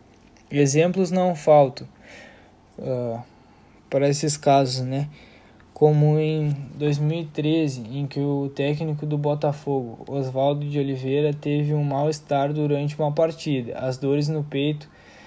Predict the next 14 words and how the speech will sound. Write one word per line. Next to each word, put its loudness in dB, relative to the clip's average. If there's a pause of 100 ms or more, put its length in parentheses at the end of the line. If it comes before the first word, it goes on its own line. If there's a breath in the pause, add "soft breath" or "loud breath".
(160 loud breath)
sentidas -2
pelo 0
treinador -2
do -8
clube -4
carioca, 2 (1120)
ah, -4 (500 loud breath)
podem 4
ser 0
decorrentes 0
ao 2
estresse -2
da 0
profissão. -4